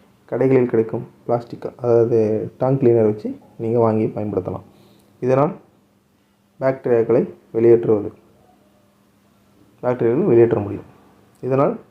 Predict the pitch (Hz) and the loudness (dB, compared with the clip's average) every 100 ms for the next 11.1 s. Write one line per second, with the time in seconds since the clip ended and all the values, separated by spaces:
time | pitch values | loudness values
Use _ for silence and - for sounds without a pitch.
0 | 143 123 135 123 123 170 _ - 120 113 | -8 -2 -2 -2 -6 -8 _ -2 4 4
1 | 107 113 98 101 98 95 - _ _ _ | 4 0 -2 -6 -12 -14 -18 _ _ _
2 | _ _ _ _ _ - 117 113 113 - | _ _ _ _ _ -12 -2 -2 -2 -12
3 | - 131 147 131 120 117 117 113 110 110 | -4 -2 2 2 4 4 2 0 0 0
4 | 101 101 95 90 - _ 123 117 113 131 | -4 -6 -6 -10 -18 _ -2 2 2 2
5 | 123 123 131 113 107 110 104 104 107 107 | 0 0 0 0 0 -4 -10 -10 -10 -10
6 | 113 _ 113 110 104 113 120 98 - - | -14 _ -6 -4 -2 -4 -4 -8 -16 -20
7 | - - - _ _ _ - - _ _ | -20 -20 -20 _ _ _ -20 -20 _ _
8 | _ _ 117 113 117 - - _ _ _ | _ _ -4 -2 -2 -4 -20 _ _ _
9 | - 123 135 131 131 135 123 110 113 185 | -6 2 2 2 0 2 2 0 -2 -4
10 | - - - 113 120 - - 131 120 110 | -6 -10 -14 -10 -8 -8 -6 -4 0 2
11 | 202 | 0